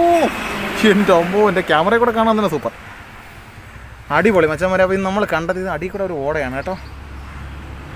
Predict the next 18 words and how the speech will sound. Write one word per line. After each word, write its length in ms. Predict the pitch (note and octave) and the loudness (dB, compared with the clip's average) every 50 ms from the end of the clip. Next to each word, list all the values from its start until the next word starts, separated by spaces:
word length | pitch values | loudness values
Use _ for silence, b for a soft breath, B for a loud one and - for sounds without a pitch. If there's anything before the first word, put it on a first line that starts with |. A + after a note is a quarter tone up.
| - - - - - - - - - - - | -14 -14 -14 -14 -14 -14 -14 -14 -12 -12 -8
പക്ഷെ 160 | - - F3+ F3 | -4 -2 0 2
എനിക്ക് 180 | G3+ A#3 C#4 C4+ B3 A3 G3+ | 2 2 0 0 2 2 4
നല്ല 140 | G3+ G3+ G3+ G3+ E3 - - - - D3 | 4 4 4 2 0 -4 -8 -6 -2 2
ഇതൊക്കെ 240 | F#3+ G#3 F#3+ G3 G3 - - G#3 G#3 F3+ - - F3 | 2 4 4 4 2 2 2 0 0 0 0 0 0
കണ്ടെത്തിയ 380 | F3 F3+ F3+ F#3 D#3 D#3 E3+ E3 D3+ D3 | 2 2 2 2 2 2 2 2 4 4
ഓടയാണെങ്കിൽ 380 | D#3+ G3 G#3 F#3+ F3+ F#3 F3 F3+ F3 | 4 4 4 4 2 2 0 -2 -2
അങ്ങ് 120 | F3 E3+ D#3 | -2 -2 -2
നമ്മൾ 160 | D#3 F3+ A3 G#3+ F3 | -2 0 2 4 4
കാര്യമാക്കാറില്ല. 540 | D#3+ D#3 D#3 D3 C3+ C#3+ C3 A#2+ A#2 A#2 A2 - - - - - - - - - - - - - - - - - - - - - - - - - - - - - - - - - - - - - - - - - - - - - - - - - - G4+ | 4 4 4 2 2 2 0 0 0 -2 -4 -6 -8 -10 -10 -10 -10 -10 -10 -10 -10 -10 -10 -10 -10 -10 -10 -10 -10 -10 -10 -10 -10 -10 -10 -10 -10 -10 -10 -10 -10 -10 -10 -10 -10 -10 -10 -10 -10 -10 -10 -10 -8 -8 -8 -6 -6 -6 -6 -4 -2 2
ഓ, 40 | - - A4 G#4+ - - - - A#3 | 4 4 4 2 0 -4 -4 -4 -2
അമ്പമ്പോ, 520 | A#3 A#3+ B3 A#3+ A#3+ A#3 A3+ A3+ A3 A3+ A#3+ A#3+ A#3+ A#3+ A#3 A3 G#3+ G3 | 0 0 0 0 0 0 0 -2 -2 0 0 0 2 2 2 0 0 0
ഒരു 80 | G3+ A3 G3+ G#3 | -2 -2 -2 -2
അടിപൊളി 340 | G3 C4 C4 G#3+ A3+ A3 G#3+ - | -2 -2 0 0 0 0 0 0
പ്ലാന്റ് 240 | F#3 F#3 F#3 E3+ F3 | 0 0 2 2 2
ആണ് 80 | F3 F#3 F#3 | 2 2 2
കേട്ടോ. 140 | F3 E3+ D#3 - - - - - - - - - - - - - - - - - - F#3+ A3 | 2 2 0 0 -4 -10 -14 -14 -14 -14 -14 -14 -12 -12 -12 -12 -14 -12 -12 -8 -4 -2 0
ആ, 20 | A3+ G3+ F#4 - E3+ F#3+ G#3 | 2 4 4 4 4 4 4
യെസ്, 200 | F#3+ - - | 2 2 0